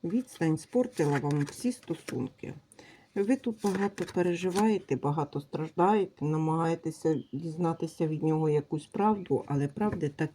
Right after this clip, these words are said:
і не чуєте. І чим це все закінчиться?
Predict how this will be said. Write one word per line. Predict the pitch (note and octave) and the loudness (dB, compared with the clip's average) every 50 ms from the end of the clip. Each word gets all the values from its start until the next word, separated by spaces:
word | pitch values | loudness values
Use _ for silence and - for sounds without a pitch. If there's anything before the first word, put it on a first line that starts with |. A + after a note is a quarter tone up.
| - | -2
і | - | 0
не | D3+ D3 D3+ D#3+ | 2 2 2 0
чуєте. | D#3 - - - C3+ B2+ B2+ B2 B2+ B2+ - - B2+ B2 C#3 D3+ - - - - - - - - - - - - - - - - - - | 0 -4 -6 -2 0 2 2 2 0 -2 -4 -4 -4 -4 -4 -4 -8 -12 -12 -8 -8 -8 -8 -10 -14 -14 -12 -14 -14 -16 -16 -8 -2 0
І | G3+ G3 G3 G3 F#3+ F#3+ F#3+ F#3 E3+ D#3+ | 2 2 4 4 4 4 4 2 -2 -4
чим | - - - - - B3 B3 A#3 | -6 -6 -4 2 4 6 6 4
це | A3 - A3 | 4 2 -2
все | G3+ F#3 - - - G3 | -2 -2 -2 0 0 0
закінчиться? | F#3+ - F#3 F3+ - - A#3+ C4 B3+ - - - D#3 - - - - C3+ C#3 | 2 2 -2 -2 2 4 4 4 4 4 0 -6 -6 -10 -10 -6 -4 -2 -2